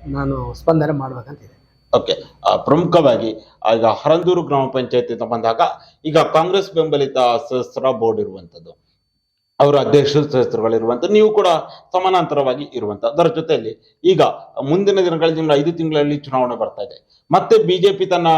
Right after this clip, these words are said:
Speaker 2: ಪ್ರಾಬಲ್ಯವನ್ನು ಸಾಧಿಸಲು ಸಾಧ್ಯ ಇದೆಯಾ?
Speaker 1: ಖಂಡಿತ, ನನಗೆ ಯಾಕೋ ಆಶೆ ಇದೆ. ಮುಂದಿನ ಸಲಿನೂ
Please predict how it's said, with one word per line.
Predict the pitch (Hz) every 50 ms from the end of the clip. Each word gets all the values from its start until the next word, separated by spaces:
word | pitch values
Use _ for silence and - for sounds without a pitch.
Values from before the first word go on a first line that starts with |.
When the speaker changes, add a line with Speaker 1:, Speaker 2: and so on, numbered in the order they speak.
| 151 147 143
Speaker 2:
ಪ್ರಾಬಲ್ಯವನ್ನು | - 143 147 147 170 165 175 165 160 160 147
ಸಾಧಿಸಲು | 147 147 135 131 - 135 127 117
ಸಾಧ್ಯ | - - 123 113 - 117
ಇದೆಯಾ? | 113 107 107 104 104 - - _ _ _ _ _ _ _ _ _ _ _ -
Speaker 1:
ಖಂಡಿತ, | 196 233 262 285 - -
ನನಗೆ | 214 180 156 160 165 190 208 208 214 202 196 190 185 185 185 185 180
ಯಾಕೋ | 175 175 175 - 175
ಆಶೆ | 170 165 170 180 180
ಇದೆ. | 170 160 185
ಮುಂದಿನ | 175 156 156 165 185 190 -
ಸಲಿನೂ | - 180 170 170 170 180 175